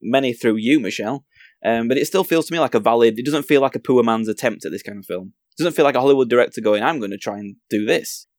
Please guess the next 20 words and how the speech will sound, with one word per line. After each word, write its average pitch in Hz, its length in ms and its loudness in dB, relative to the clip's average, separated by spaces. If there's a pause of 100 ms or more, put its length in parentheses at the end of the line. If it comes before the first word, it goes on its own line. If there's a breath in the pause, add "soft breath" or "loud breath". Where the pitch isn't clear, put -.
It 110 160 0
does 151 160 4
feel 127 200 2
like, 113 360 2
um, 113 240 2
this 113 120 -6
is 113 220 -6
probably 113 260 2
Gus 107 200 0
Van 107 200 -4
Sant 104 200 -4
really 110 180 4
indulging 104 420 0
in 104 120 -6
his 113 160 0
own 104 200 2
taste 104 320 -4
and 107 80 -10
his 104 120 -6
own, 104 320 -4